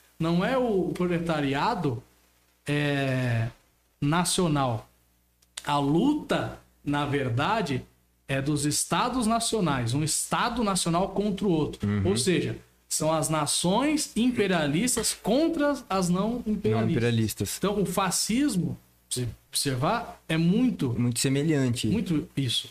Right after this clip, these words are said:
Speaker 2: Tem, tem a teoria da ferradura, inclusive, né, que falam que são
Speaker 1: Sim.
Speaker 2: sistemas opostos, mas eu acredito que eles não são irmãos siameses, vamos dizer assim, porque o elemento conservador, ele existe no fascismo. O elemento de resgatar a antiga
Speaker 1: Sim.
Speaker 2: Roma,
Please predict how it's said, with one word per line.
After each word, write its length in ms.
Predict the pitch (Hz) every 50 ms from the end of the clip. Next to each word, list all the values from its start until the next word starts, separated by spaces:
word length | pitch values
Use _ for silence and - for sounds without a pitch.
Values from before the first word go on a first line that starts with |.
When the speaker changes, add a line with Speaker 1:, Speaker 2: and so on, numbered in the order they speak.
| -
Speaker 2:
Tem, 140 | - - 117 92 120
tem 140 | 123 - 139
a 40 | 135
teoria 340 | 135 147 139 135 135 135 127
da 80 | 127
ferradura, 540 | 117 - 131 117 131 139 123 127 143 143 131 123
inclusive, 480 | 113 - 117 107 104 117 120 120 110
né, 120 | 117 110 107
que 120 | - -
falam 220 | - 113 110 113
que 80 | 110 -
são 80 | - 117
Speaker 1:
Sim. 60 | 120
Speaker 2:
sistemas 280 | 123 120 120 117 113
opostos, 320 | 113 104 - 131 131 - - - - -
mas 280 | - 147 160 165 120 113
eu 100 | 147 180
acredito 460 | 202 190 185 180 147 127 160 180 185 180
que 120 | - 180
eles 220 | 170 175 175 -
não 300 | 127 127 135 147 185 233
são 400 | 190 - - - 156 175 196 196 185 190
irmãos 460 | - 165 185 185 160 147 151 170 180 180
siameses, 680 | - - - - 185 180 175 151 139 135 127 113 104 98
vamos 260 | 107 117 117 117 104
dizer 140 | 110 110 110
assim, 260 | 107 - - 113 107
porque 480 | 110 - 139 139 - 170 175 170 175 - - -
o 80 | 131 151
elemento 640 | 165 165 156 165 196 196 185 202 208 170 92 - - - _ _ _ _
conservador, 540 | - 220 233 - - 208 170 170 160 175 185
ele 120 | 196 202
existe 380 | 196 135 117 160 220 - - 180
no 80 | 139
fascismo. 460 | 117 - 113 - - 120 113 101 104 - - - -
O 60 | - 117
elemento 380 | 120 131 135 139 131 - 135
de 100 | 131 135
resgatar 540 | 123 120 151 160 151 139 127 127 - 147 135
a 40 | 143
antiga 380 | 135 120 117 - 139 131 117
Speaker 1:
Sim. 80 | 135 143
Speaker 2:
Roma, 340 | 139 135 139 127 117 107